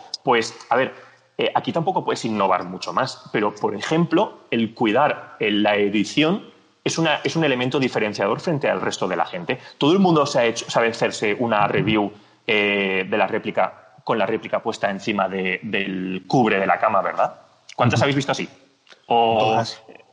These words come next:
Speaker 1: ¿vale? ¿Cuántas? Pues siempre intentamos hacer algo distinto.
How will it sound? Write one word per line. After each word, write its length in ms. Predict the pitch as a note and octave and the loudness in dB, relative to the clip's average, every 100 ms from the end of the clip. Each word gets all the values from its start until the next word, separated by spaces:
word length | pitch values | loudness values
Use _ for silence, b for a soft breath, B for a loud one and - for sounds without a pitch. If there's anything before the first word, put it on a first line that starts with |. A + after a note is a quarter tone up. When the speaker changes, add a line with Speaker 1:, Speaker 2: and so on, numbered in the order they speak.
| - | -2
Speaker 1:
¿vale? 180 | A#2 F3+ - - - - | 0 -2 -8 -20 -20 -4
¿Cuántas? 240 | - D#3+ D#3 | 0 0 -2
Pues 240 | G#2 C#3+ B B | -4 -6 B B
siempre 220 | - F3+ | -2 0
intentamos 280 | F#3+ F3+ F3+ | 2 0 -2
hacer 180 | F#3 F3+ | -2 0
algo 360 | E3 F#3 A3 - | 0 0 -2 -4
distinto. 720 | A#2 A#2+ - - A2 F#2+ - | -2 -2 0 0 0 0 -6